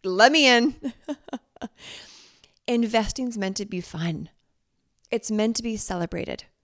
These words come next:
One of my favorite things is when my private clients Voxer me with the money they've made, the programs they filled up, the clients they signed on,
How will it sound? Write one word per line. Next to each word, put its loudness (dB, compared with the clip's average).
One 4
of -2
my -2
favorite -2
things -4
is -6
when -4
my -4
private -8
clients -8
Voxer -6
me -6
with 0
the -2
money -2
they've -2
made, -10
the -2
programs 2
they -2
filled -4
up, -10
the -2
clients -4
they -4
signed -4
on, -8